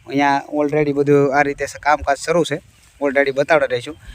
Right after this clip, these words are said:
કારણ કે રાતલના તો આપણે વીઘા અને મણિકા ગણાય એમ નહીં, એટલે આપણે રાતલના વીડિયો બહુ ઓછા દેખાડશું, પણ આપણે આ દેખાડીએ. આનો ભાવ શું આવશે એ દેખાડશું, અને છતાંય તમને કલર જોઈને ગમે તો આનો ભાવ શું આવે એ તમે પણ કોમેન્ટ કરીને કહેજો.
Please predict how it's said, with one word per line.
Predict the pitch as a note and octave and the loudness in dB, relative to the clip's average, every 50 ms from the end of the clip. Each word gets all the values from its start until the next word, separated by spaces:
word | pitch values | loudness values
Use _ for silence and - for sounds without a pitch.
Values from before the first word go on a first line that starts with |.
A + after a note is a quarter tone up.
| - - - - | -20 -20 -14 -10
કારણ | - C#3 - | -10 -6 -2
કે | D3 C#3 | 0 2
રાતલના | A#2 B2+ C#3 D3 - D#3+ D#3 D#3 D#3 | 4 6 4 6 4 4 4 4 6
તો | D3+ D#3 | 4 4
આપણે | D#3 D3+ D3+ C#3 | 2 2 2 2
વીઘા | C3 D3 D3+ C#3+ D#3+ | 4 4 4 6 6
અને | D#3 D3 C#3+ | 4 4 2
મણિકા | C#3+ D3+ D#3 D#3 - C#3 | 2 0 0 2 2 2
ગણાય | C3 C#3+ D3+ D#3 D3+ | 2 4 4 4 4
એમ | D3 D3 | 4 4
નહીં, | D#3+ E3+ D#3+ | 4 4 4
એટલે | D#3 C#3 | 4 2
આપણે | C3+ B2 C3 | 0 2 2
રાતલના | A#2+ B2 C#3 - - D3 D3 | 4 4 2 2 0 -2 0
વીડિયો | D3 D3 D3+ D3+ D3+ | 0 2 2 2 2
બહુ | D3+ D#3 D3+ D#3 | 2 2 2 2
ઓછા | E3 - F3+ | 2 2 0
દેખાડશું, | C3 C3 C3 - A#2+ - B2+ - - - - - - - - - - - - | 0 0 -2 -4 -6 -10 -12 -16 -18 -18 -20 -20 -20 -18 -18 -18 -20 -14 -8
પણ | - B2+ | -4 -2
આપણે | C3 C#3 C#3 C#3+ C#3+ | 0 2 4 6 4
આ | C#3+ | 6
દેખાડીએ. | C#3 D3 D3 - C3 A#2 G#2+ A2+ | 6 4 2 0 0 -2 -2 0
આનો | B2+ C#3 C3 | 0 0 0
ભાવ | A2+ B2+ C3 D3+ D3+ | 2 4 4 4 4
શું | D3+ D#3+ D3+ | 6 6 4
આવશે | D3 C3+ - C3+ C#3 C#3 B2+ - - - - - - - - | 4 4 2 -2 -4 -4 -6 -12 -20 -20 -20 -20 -20 -14 -12
એ | C#3+ C3 | -6 -2
દેખાડશું, | C#3+ D#3 D3+ - B2+ D#3 C3 | -2 -2 -2 -4 -8 -8 -8
અને | B2+ B2+ C3 C3 B2+ | -4 -2 -2 -2 -2
છતાંય | - - D#3+ - E3+ C#3 | -2 -4 0 2 2 2
તમને | B2+ C#3+ C#3+ D3+ D3+ D3 C#3+ | 2 2 2 2 2 0 0
કલર | C#3 - - D#3 D#3 C#3+ B2+ | -2 -2 0 0 2 2 2
જોઈને | C#3 C#3+ C#3 C3+ | 0 0 0 0
ગમે | D3+ D#3+ D#3+ C#3+ | 0 0 0 0
તો | B2+ C3 | 0 0
આનો | B2+ B2+ A#2 | -2 -2 -2
ભાવ | A2 C3+ C#3 C#3 C3 | 0 0 2 2 2
શું | B2+ D3+ D#3+ C#3+ C3 | 0 0 0 2 2
આવે | B2+ B2+ C3 | 0 0 0
એ | D3 - | 0 -2
તમે | - B2 A#2+ B2 A#2+ | -2 -4 -8 -8 -8
પણ | B2 A#2+ | -10 -6
કોમેન્ટ | - D3 C#3+ C3 A2+ - | -4 -2 -2 -2 -4 -6
કરીને | A#2 A2 B2+ B2 | -10 -10 -4 0
કહેજો. | D3+ D3+ B2+ G#2+ G2 | 0 0 0 -2 -6